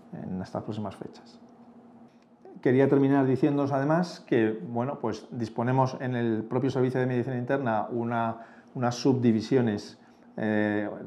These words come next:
unas un-, subunidades dentro del servicio que os pueden ayudar también a entender, eh, la complejidad que llevamos. Eh, disponemos de una unidad de hospitalización a domicilio que está ya muy consolidada.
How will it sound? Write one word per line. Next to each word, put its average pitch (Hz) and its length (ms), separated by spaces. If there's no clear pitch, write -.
unas 123 360
un-, 135 280
subunidades 104 640
dentro 104 220
del 101 120
servicio 151 400
que 143 100
os 110 80
pueden 120 220
ayudar 113 380
también 110 440
a 113 80
entender, 110 580
eh, 110 400
la 110 100
complejidad 120 480
que 120 120
llevamos. 147 460
Eh, 107 600
disponemos 117 600
de 117 160
una 120 220
unidad 117 240
de 117 60
hospitalización 113 500
a - 20
domicilio 117 760
que 117 100
está 110 240
ya 110 140
muy 117 260
consolidada. 120 880